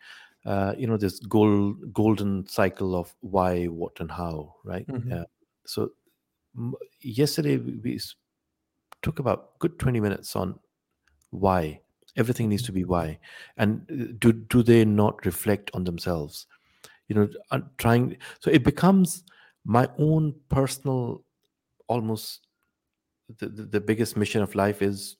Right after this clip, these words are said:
Speaker 1: to understand and reflect on myself
Speaker 2: Mm-hmm.
Speaker 1: and of my existence. Is this the whole thing? Or,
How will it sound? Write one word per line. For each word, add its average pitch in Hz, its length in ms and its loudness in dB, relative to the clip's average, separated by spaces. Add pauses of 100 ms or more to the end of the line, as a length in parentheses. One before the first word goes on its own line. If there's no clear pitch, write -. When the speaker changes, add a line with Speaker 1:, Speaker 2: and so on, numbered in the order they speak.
Speaker 1:
to - 120 -8
understand 101 800 -2 (280)
and 95 140 -6
reflect 101 460 -2
on 101 240 -2
myself 104 640 -4 (680)
Speaker 2:
Mm-hmm. 127 160 -4 (140)
Speaker 1:
and 104 440 0 (160)
of 98 200 0
my 101 120 4
existence. 120 640 -2 (340)
Is 98 140 -4
this - 380 0
the 110 260 2 (340)
whole 110 400 4
thing? 120 500 2 (300)
Or, 104 400 2